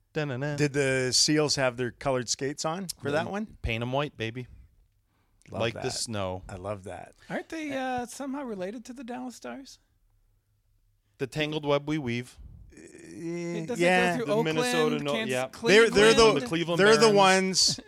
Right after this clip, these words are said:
Speaker 2: that park the motorhome out on the street
Speaker 3: <laughs>
Speaker 2: and,
Speaker 3: Cousin
Speaker 2: and
Speaker 3: Eddie.
Speaker 2: run the sewer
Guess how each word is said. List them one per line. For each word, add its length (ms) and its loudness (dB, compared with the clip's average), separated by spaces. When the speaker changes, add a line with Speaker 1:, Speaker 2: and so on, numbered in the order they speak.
Speaker 2:
that 180 2
park 400 4
the 140 -4
motorhome 580 2
out 380 2
on 220 -2
the 80 -2
street 680 -4
Speaker 3:
<laughs> 460 -16
Speaker 2:
and, 200 0
Speaker 3:
Cousin 300 0
Speaker 2:
and 240 4
Speaker 3:
Eddie. 20 0
Speaker 2:
run 300 4
the 100 2
sewer 560 2